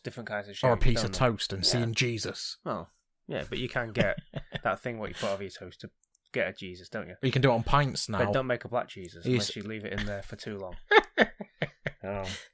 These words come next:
Speaker 2: Oh, you can make, do it on pints now, can't you? Have you seen it where they've got, like,
Speaker 1: What,
Speaker 2: that
Speaker 1: on the top?
Speaker 2: laser thing or something?
Speaker 1: Mm.
Speaker 2: And you've got to wait, I mean, like, five
Speaker 1: Fuck
Speaker 2: minutes
Speaker 1: that.
Speaker 2: for your pint,
Speaker 1: Nah.
Speaker 2: but
Speaker 1: When
Speaker 2: I'm
Speaker 1: you're walking a, you don't wanna be stood there waiting for a pint,
Speaker 2: And I
Speaker 1: do you?
Speaker 2: think you've got to pay extra.
Speaker 1: And it ruins it.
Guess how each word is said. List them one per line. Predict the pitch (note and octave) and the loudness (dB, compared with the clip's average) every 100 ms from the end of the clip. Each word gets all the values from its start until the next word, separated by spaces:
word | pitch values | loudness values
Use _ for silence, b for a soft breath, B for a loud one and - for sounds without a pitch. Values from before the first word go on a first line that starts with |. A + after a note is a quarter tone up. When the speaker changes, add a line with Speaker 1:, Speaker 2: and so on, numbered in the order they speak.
| - - B B B F3+ | -20 -18 B B B 6
Speaker 2:
Oh, | |
you | D#3+ D3+ | 6 6
can | D#3+ | 10
make, | D#3+ C#3 | 10 10
do | G3 F3+ | 8 8
it | |
on | D3 C#3 | 8 8
pints | G3 F#3+ F3 - | 8 8 6 2
now, | A2+ | 2
can't | A#2 D3 C#3+ A#2+ | 6 8 8 6
you? | G#2+ | 0
Have | G2+ | 0
you | C3 C#3 | 2 6
seen | E3+ C#3+ A#2+ | 8 8 6
it | A#2 | 4
where | B2 | 4
they've | B2+ A#2+ | 4 4
got, | A2+ | 6
like, | C3 C#3 | 8 8
Speaker 1:
What, | C3 | 6
Speaker 2:
that | |
Speaker 1:
on | B2+ | 8
the | D3+ | 10
top? | D#3+ | 10
Speaker 2:
laser | D#3 C#3 A#2 | 10 6 2
thing | - A2 G#2 | 0 -2 -2
or | |
something? | - A2 A2+ G#2+ G2+ | 0 0 2 2 2
Speaker 1:
Mm. | F2+ | 0
Speaker 2:
And | A#2 A2+ B B | -2 -4 B B
you've | E3 | 8
got | A3+ F3 | 12 12
to | |
wait, | D#3+ F#3+ A#2+ C3 | 12 12 12 8
I | C#3+ | 6
mean, | C#3 C3+ | 6 6
like, | C3 B2 - | 6 6 4
five | - C3+ B2+ | 8 10 10
Speaker 1:
Fuck | D3 | 10
Speaker 2:
minutes | C#3+ G2+ F#2 | 10 8 4
Speaker 1:
that. | |
Speaker 2:
for | C3+ | 4
your | A#2+ | 4
pint, | - C3 G#2 | 8 8 8
Speaker 1:
Nah. | A2 G#2+ G2+ | 4 4 4
Speaker 2:
but | B2 | 4
Speaker 1:
When | A#2+ - | 4 2
Speaker 2:
I'm | - C3 | 2 4
Speaker 1:
you're | C#3 | 8
walking | D3 C#3 C3+ | 8 6 2
a, | A#2+ A2+ | -2 -6
you | C#3 | -2
don't | C3+ C3+ | 0 0
wanna | C3+ B2 | -2 -2
be | A2+ | -4
stood | - B2+ G#2+ | -4 -4 -2
there | G#2+ | -2
waiting | G#2+ G2+ | -2 -6
for | G#2+ | -6
a | |
pint, | - A2+ | -2 4
Speaker 2:
And | F3+ | 6
I | |
Speaker 1:
do | F4 | 6
you? | |
Speaker 2:
think | D#3 C3 | 6 4
you've | A#2+ | 4
got | B2 | 4
to | A2 | 6
pay | - G#2+ | 6 6
extra. | G2 - - A#2 D3+ | 2 -2 -2 2 2
Speaker 1:
And | C#3 | 0
it | G2+ | -2
ruins | G#2+ F2+ F2 | -2 -2 -6
it. | G2+ | -6